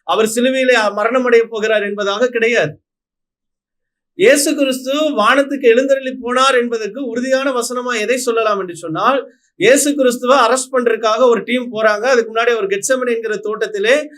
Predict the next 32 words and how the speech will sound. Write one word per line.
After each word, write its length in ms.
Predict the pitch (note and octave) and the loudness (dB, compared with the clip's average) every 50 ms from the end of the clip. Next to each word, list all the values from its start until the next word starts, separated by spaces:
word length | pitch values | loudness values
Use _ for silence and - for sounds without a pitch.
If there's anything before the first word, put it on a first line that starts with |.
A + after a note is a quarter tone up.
| - _ _ _ | -20 _ _ _
இறைவனிடத்திலே 580 | - G3+ B3 C#4 C#4+ C4+ C4+ C4 C4 C4 B3+ A#3 | 0 2 4 4 4 4 4 2 2 2 0 -2
பிரார்த்தனை 480 | - - A3 G#3+ - - - C4 C4 | 0 0 0 0 0 0 0 0 0
செய்து 280 | B3+ C4 C4 B3 A#3 A#3 | -2 -2 -6 -6 -4 -4
கொண்டிருந்ததாக 720 | A#3 A3+ A3 A3 A3 G#3+ G#3+ G3+ G#3 G3+ G3+ G#3+ C4+ C4 - | -2 -2 -2 -2 -4 -6 -4 -2 -2 0 2 2 2 2 2
பைபிள்ல 360 | G#3 G#3+ A#3 A3 A#3+ A#3+ G#3 - | 2 0 0 0 -2 -2 -2 -2
சொல்லப்பட்டிருக்கிறது. 680 | G#3+ G3 G3+ G3 F#3+ F#3+ - E3+ D#3 D3+ D3 D3 - - - _ _ _ _ _ _ | -2 -2 -2 -2 -4 -6 -6 -4 -4 -4 -6 -6 -8 -10 -14 _ _ _ _ _ _
அந்த 300 | - D#3 F#3+ B3 B3+ C4 | -4 -2 0 2 4 6
இடத்துல 260 | B3 C4 C4 C4+ C#4+ | 6 6 4 4 2
இயேசு 380 | C#4+ C4 A#3+ B3+ C4+ C4+ C#4+ C#4 | 4 4 4 4 4 2 0 -2
கிறிஸ்து 280 | B3+ C4 B3+ C4 C#4 C4 | -2 -4 -4 -4 0 0
என்ன 260 | A#3 A#3 C4 C#4 C4+ | 0 2 2 0 2
பிரார்த்தனை 440 | B3+ B3+ A#3+ A#3+ A#3+ A#3+ A#3+ A#3+ A#3 | 2 4 2 4 4 2 0 0 0
செய்கிறார் 440 | - G#3+ G#3+ G#3+ G#3 A3 G#3 G3+ | -2 -4 -4 -2 0 2 2 2
என்று 200 | G3 F#3+ F3+ E3+ | 0 -2 -4 -8
சொன்னால், 600 | D3+ E3+ E3+ D#3+ E3 F3+ G#3+ C4 C#4+ C4+ C#4+ - _ _ _ _ _ | -8 -8 -6 -4 -2 0 2 2 2 0 -4 -10 _ _ _ _ _
"இந்த 260 | F#3 G#3 G3 B3 A#3+ | -6 0 0 0 2
பாத்திரம் 520 | B3 A#3 A3 A#3+ B3+ B3 C#4 C4+ C4 C#4+ | 2 2 2 2 2 0 0 0 2 2
என்னை 220 | C#4 B3+ B3 A#3+ A#3 | 2 2 2 2 0
விட்டு 240 | A#3 A#3+ - C4 C4+ | 0 -2 -4 -4 -4
நீங்குமாடுமா-, 840 | A#3+ B3 B3+ B3+ C4 B3 A#3+ A#3 A3+ A3 A3 G#3+ G#3+ G#3+ G#3+ A3 - - | -2 -2 -2 -2 -2 -2 0 -2 -2 -2 -4 -4 -6 -6 -8 -8 -10 -8
நீங்குமானால் 800 | G3+ A3 B3+ C4 C4 B3+ A#3+ A3 G#3+ G#3 A3 A#3 C4+ D4+ D#4 C#4+ - - _ _ _ _ | -4 -2 -2 0 2 2 2 2 2 2 4 4 4 2 2 -2 -6 -14 _ _ _ _
நீங்கும்படி 520 | F#3 G3+ C4 D4 D4 D4 C#4+ C4+ C4 B3+ | -2 2 4 4 4 4 4 4 2 2
செய்யும், 640 | B3 A#3+ B3+ G3+ G3 F#3+ G3 A3 C#4 D4 C#4 - - | 2 0 0 0 0 2 2 4 4 4 2 0 -2
ஆனாலும் 540 | - E3+ F#3+ A3 B3 B3+ B3+ C4 C4 D4+ C#4+ | -2 0 0 2 2 2 0 0 0 0 0
என் 200 | B3+ A#3+ B3 B3 | 0 0 0 -2
சித்தத்தின்படி 540 | C4+ B3+ C4+ C4 C4 C4+ B3+ B3 B3 A#3+ A#3 | -6 -6 -8 -6 -4 -4 -2 0 0 0 0
அல்ல, 340 | A3+ A3 G#3+ G#3+ A3+ C4 D4 | -2 -2 -2 2 2 2 2
உம்முடைய 300 | C#4 B3 B3 B3 C4 B3+ B3+ C4 | 2 0 0 0 0 -2 -4 -6
சித்தத்தின்படியே 540 | B3 B3+ B3 - B3 A#3 A3+ A3+ A3+ B3+ | -8 -8 -4 -4 -4 -4 -2 -2 0 2
ஆகட்டும்" 420 | B3+ A3+ G#3+ G#3+ A3 A3 G#3+ A3+ G#3+ | 2 2 2 0 -2 -2 -4 -4 -4
என்று 180 | G#3 G3 F#3+ | -4 -4 -6
சொல்லுகிறார். 480 | F#3 - F#3 E3+ E3+ D3+ D3 C3+ B2+ | -6 -6 -6 -6 -4 -4 -4 -6 -6